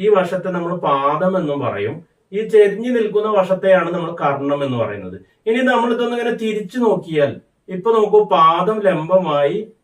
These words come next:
ലംബം ഉണ്ടായിരുന്നത് പാദമായി. അപ്പൊ ഈ പാദത്തെയും ലംബത്തെയും നമ്മൾ സാധാരണ, ഏഹ്, ഒരുമിച്ച് പറയാറുള്ളത് ലംബ വശങ്ങൾ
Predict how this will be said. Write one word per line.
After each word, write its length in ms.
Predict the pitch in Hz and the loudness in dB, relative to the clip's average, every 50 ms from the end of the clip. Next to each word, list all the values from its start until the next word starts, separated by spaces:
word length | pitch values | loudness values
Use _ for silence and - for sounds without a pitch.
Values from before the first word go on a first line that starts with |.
| _ _ _ - | _ _ _ -8
ലംബം 500 | 160 160 165 165 170 180 185 226 226 208 | -6 -4 -4 -4 -2 0 2 4 4 4
ഉണ്ടായിരുന്നത് 480 | - - 151 143 139 139 135 143 156 165 - 147 | 2 2 2 2 2 2 0 -2 -4 -4 -4 -4
പാദമായി. 580 | 139 139 139 123 120 - 110 101 95 90 90 90 - _ _ _ _ _ _ - 165 | -4 -2 -4 -4 -4 -4 -6 -6 -8 -8 -10 -14 -18 _ _ _ _ _ _ -10 -4
അപ്പൊ 160 | 160 - 226 | -2 0 0
ഈ 160 | 226 247 240 | 0 0 0
പാദത്തെയും 760 | 226 220 196 190 202 214 240 240 - - 233 233 233 247 247 226 | 2 2 4 4 4 2 0 -2 -4 -2 0 0 2 2 2 0
ലംബത്തെയും 600 | 208 185 190 196 240 240 - - 208 196 208 220 | 0 0 -2 -2 -4 -4 -2 0 0 2 2 2
നമ്മൾ 260 | 202 185 175 170 185 | 2 0 0 0 -2
സാധാരണ, 600 | 180 - 185 156 156 156 165 165 170 180 175 180 190 220 214 - - _ _ _ _ - - | -2 0 0 0 0 0 0 -2 -2 -2 -2 0 0 -2 -2 -4 -12 _ _ _ _ -8 -4
ഏഹ്, 220 | 147 147 147 147 143 147 175 | 0 2 2 2 2 2 2
ഒരുമിച്ച് 400 | 185 196 220 233 247 247 - 277 | 0 0 0 0 -2 -4 -2 0
പറയാറുള്ളത് 720 | 247 233 214 202 196 190 185 180 175 160 151 147 180 185 190 160 147 | 2 2 4 4 4 4 4 2 0 0 -2 -2 -2 -2 -2 0 2
ലംബ 360 | 143 143 147 156 165 175 180 214 220 190 | 2 2 2 0 -4 -2 0 0 2 2
വശങ്ങൾ 500 | 180 147 - - 151 139 131 131 131 139 | 0 -2 -4 -4 -6 -6 -6 -6 -6 -4